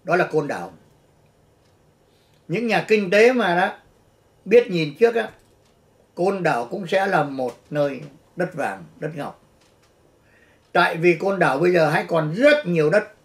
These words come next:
rất nhiều đất bỏ trống. Tôi đi ra ngoài Côn Đảo bốn ngày với bác Lê Quang Vịnh, đóng cái cuốn phim Tết Là Nhà.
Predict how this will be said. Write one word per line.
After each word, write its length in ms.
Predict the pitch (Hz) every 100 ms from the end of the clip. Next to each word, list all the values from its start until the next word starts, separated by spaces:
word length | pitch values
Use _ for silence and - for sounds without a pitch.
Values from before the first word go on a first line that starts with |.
| -
rất 480 | 143 147 170 240 196
nhiều 240 | 160 143
đất 160 | 175 190
bỏ 140 | 120
trống. 180 | 113 160 - _ _ _ _ _ _ _ _ _ _ _ _ _ _ _ _ _ _
Tôi 280 | 165 185 190
đi 420 | 185 190 180 180
ra 160 | 175 170
ngoài 220 | 160 143
Côn 180 | 165 165
Đảo 200 | 147 113
bốn 260 | 123 180 220
ngày 200 | 160 135
với 420 | 147 170 170 160
bác 200 | 175 175
Lê 100 | 160
Quang 220 | 151 147
Vịnh, 140 | 143 123 -
đóng 260 | 143 185
cái 80 | 202 180
cuốn 160 | 175
phim 260 | 160 156 160
Tết 160 | 190 190
Là 100 | 139
Nhà. 320 | 113 110 101